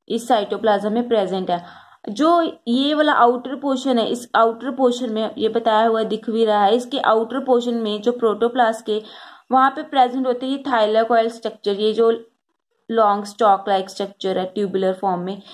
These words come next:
इसे हम कहते हैं thylakoid structures हैं, ये, ये thylakoids हैं, ये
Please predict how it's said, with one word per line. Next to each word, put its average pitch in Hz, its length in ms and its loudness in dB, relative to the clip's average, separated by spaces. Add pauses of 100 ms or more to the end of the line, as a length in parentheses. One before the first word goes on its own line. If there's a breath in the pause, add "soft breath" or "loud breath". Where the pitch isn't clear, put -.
(180 loud breath)
इसे 254 240 0
हम 269 120 -2
कहते 247 300 0
हैं 262 140 -2
thylakoid 208 580 2
structures 196 640 -6
हैं, 180 80 0
ये, 165 340 -6
ये 202 180 -10
thylakoids - 680 -2
हैं, - 160 -12 (300 loud breath)
ये 262 160 -2